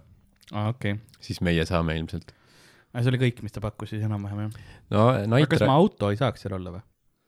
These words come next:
Speaker 2: Au-, kus, mis? Aa, r-, aa.
Speaker 1: U-rühmas.
Speaker 2: Et sul tehakse väike triip peale ja siis
Speaker 1: <laughs> Seljas on ise.
Speaker 2: <laughs> Jah.
Speaker 1: Ei, ma mõtlesin tegelikult millegipärast, et
Speaker 2: Eriti madala eelarveline.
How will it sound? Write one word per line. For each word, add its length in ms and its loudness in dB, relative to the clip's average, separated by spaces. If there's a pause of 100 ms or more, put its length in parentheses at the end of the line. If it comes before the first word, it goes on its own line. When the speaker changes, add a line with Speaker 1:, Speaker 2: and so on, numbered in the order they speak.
(200)
Speaker 2:
Au-, 240 2
kus, 300 -4
mis? 240 -4 (140)
Aa, 240 8
r-, 160 0
aa. 260 2
Speaker 1:
U-rühmas. 480 0 (800)
Speaker 2:
Et 100 -14
sul 120 -6
tehakse 360 -2
väike 280 -2
triip 360 6
peale 420 8
ja 140 4
siis 240 -8 (380)
Speaker 1:
<laughs> 340 -18
Seljas 580 2
on 140 -4
ise. 380 0 (140)
Speaker 2:
<laughs> 180 -14
Jah. 260 0 (220)
Speaker 1:
Ei, 200 -2
ma 160 -4
mõtlesin 380 0
tegelikult 260 0
millegipärast, 480 -4
et 140 -14
Speaker 2:
Eriti 360 6
madala 440 6
eelarveline. 720 6